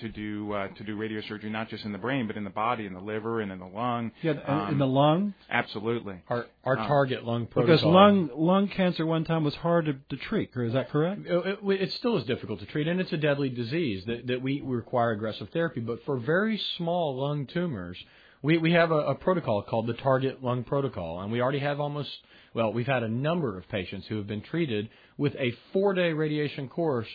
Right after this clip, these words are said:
Speaker 3: rather than a traditional eight-week course, and the early results look phenomenal. And there's an, actually a, a national protocol looking at this through the Radiation Therapy Oncology Group.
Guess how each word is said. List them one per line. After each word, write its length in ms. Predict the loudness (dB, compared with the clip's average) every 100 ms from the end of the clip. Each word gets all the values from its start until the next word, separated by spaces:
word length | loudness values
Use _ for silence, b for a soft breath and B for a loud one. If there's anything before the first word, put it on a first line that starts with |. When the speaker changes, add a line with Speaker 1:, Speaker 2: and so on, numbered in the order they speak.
| -6
Speaker 3:
rather 400 | 2 4 2 0
than 140 | -2
a 80 | -2
traditional 580 | -4 -2 0 -2 -4 -2
eight-week 460 | 0 0 -2 -6 -6
course, 400 | -6 -4 -4 -8 -16 b b b
and 120 | -2
the 60 | 2
early 240 | 4 4
results 440 | 4 2 2 2 -2
look 160 | -8
phenomenal. 580 | -4 0 2 0 -2 -4
And 80 | 0
there's 180 | 0 0
an, 80 | -2
actually 320 | -4 -4 -2
a, 180 | -2 -2
a 100 | -2
national 580 | 0 0 -2 -4 -6
protocol 520 | -2 -2 -2 -4 -6 -4
looking 300 | -4 -6 -10
at 100 | -10
this 160 | -12 -10
through 140 | -10
the 60 | -8
Radiation 480 | -6 -6 -8 -12 -10
Therapy 300 | -10 -10 -12
Oncology 600 | -12 -10 -10 -8 -12 -16
Group. 220 | -20